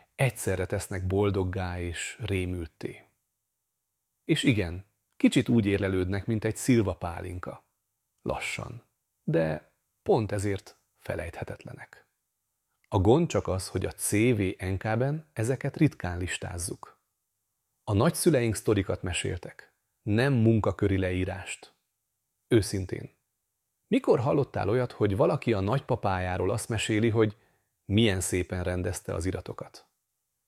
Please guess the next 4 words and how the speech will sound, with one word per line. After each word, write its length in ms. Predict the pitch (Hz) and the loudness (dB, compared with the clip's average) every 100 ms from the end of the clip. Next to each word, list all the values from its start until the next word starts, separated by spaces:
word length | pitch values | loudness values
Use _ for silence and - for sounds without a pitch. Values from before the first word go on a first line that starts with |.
| _ _ _ _ _ _ _ | _ _ _ _ _ _ _
Nem. 380 | - 135 78 78 - _ _ _ _ _ _ | 0 0 0 -6 -16 _ _ _ _ _ _
Inkább 440 | 233 294 170 139 | 2 4 4 4
azt, 220 | 165 - | 2 0
hogy 320 | - 123 123 | 0 0 0